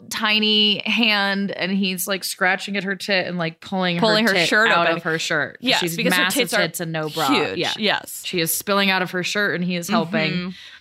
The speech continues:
Speaker 1: Then she takes it from him and spanks him with it, which
Speaker 2: Mm-hmm.
Speaker 1: I couldn't get behind,
Speaker 2: <laughs>
Speaker 1: but to each their own parenting choices. <laughs>
Speaker 2: And she goes,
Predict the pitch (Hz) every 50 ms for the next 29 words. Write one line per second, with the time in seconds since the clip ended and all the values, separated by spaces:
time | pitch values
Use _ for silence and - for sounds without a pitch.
0 | _ _ _ _ _ _ _ _ _ - 262 269 254 - 294 254 - 277 311 339
1 | 330 - 339 240 - 277 247 233 233 226 220 208 190 180 175 - - - - -
2 | 262 277 320 339 - - 254 202 175 170 156 156 165 - 156 147 180 208 - -
3 | 185 190 190 160 - 190 175 180 180 180 175 175 175 - _ _ _ _ _ _
4 | _ _ _ - - - - 214 185 190 151 196 190 185 190 - 202 170 214 226
5 | 226 240 262 285 302 285 269 - 208 190 180 175 180 - _ - 214 - - -
6 | 208 - - - - 262 240 240 233 247 262 277 285 269 277 277 285 277 - -
7 | 269 240 233 226 220 240 240 226 226 254 254 240 247 - - 311 330 349 359 381
8 | - - - 311 349 370 - - - - 294 - - - 294 277 254 - 359 240
9 | 208 262 247 247 247 -